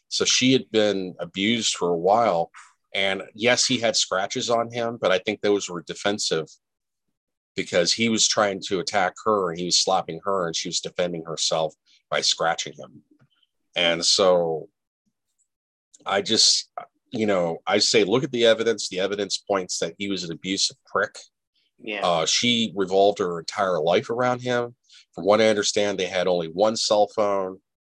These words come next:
Speaker 1: one laptop, and he was also threatening to leave her in the middle of the desert, in the middle of nowhere, and he locked her out of her own van. That's not cool. That's her van, not his van. They weren't married yet.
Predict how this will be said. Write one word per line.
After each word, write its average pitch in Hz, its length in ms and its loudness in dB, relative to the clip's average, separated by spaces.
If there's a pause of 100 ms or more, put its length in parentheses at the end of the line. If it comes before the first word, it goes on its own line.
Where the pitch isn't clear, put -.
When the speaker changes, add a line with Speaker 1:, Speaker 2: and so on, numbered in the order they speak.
(300)
Speaker 1:
one 104 300 2
laptop, 95 800 0 (680)
and 82 600 -4 (280)
he 113 140 -4
was 101 120 0
also 107 320 4
threatening 107 580 -2
to 95 160 -4
leave 104 380 -4
her 131 420 0
in 92 100 -10
the 90 80 -6
middle 95 300 2
of 95 60 2
the 85 60 -6
desert, 98 460 0
in 90 100 -6
the 85 60 -12
middle 90 240 2
of 82 100 -6
nowhere, 101 580 0
and 85 100 -8
he 87 140 -16
locked 87 380 2
her 92 160 -2
out 92 120 0
of 87 100 -2
her 80 180 -6
own 85 220 -4
van. 85 280 -6 (1000)
That's - 320 2
not 110 260 2
cool. 104 440 0
That's 101 240 0
her 123 180 0
van, 78 360 -6
not 87 240 -4
his 110 300 -2
van. 80 300 -6 (260)
They 95 100 2
weren't 120 280 4
married 104 380 2
yet. 98 320 2